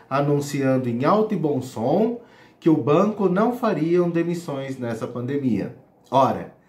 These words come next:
não é isso que acontece no call center de São Paulo e do Rio de Janeiro.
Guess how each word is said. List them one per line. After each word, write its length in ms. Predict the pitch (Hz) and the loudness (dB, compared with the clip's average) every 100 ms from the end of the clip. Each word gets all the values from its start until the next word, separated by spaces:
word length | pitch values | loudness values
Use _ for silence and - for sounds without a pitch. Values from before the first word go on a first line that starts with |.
| _ _ | _ _
não 180 | 143 151 | 2 2
é 120 | 131 | 4
isso 340 | 165 220 - 180 | 4 2 2 -4
que 100 | - | -4
acontece 600 | 135 120 160 180 180 147 | -4 -4 0 0 -2 -6
no 100 | 131 | -6
call 180 | 131 | -6
center 460 | 123 131 123 120 110 | -6 -8 -6 -8 -10
de 60 | - | -10
São 180 | 107 | -10
Paulo 480 | 95 143 175 190 185 | -6 0 2 4 2
e 80 | 170 | 2
do 140 | 160 | -2
Rio 180 | 139 135 | -4 -8
de 100 | 117 | -8
Janeiro. 540 | 120 147 147 110 - | -4 -2 0 -2 -4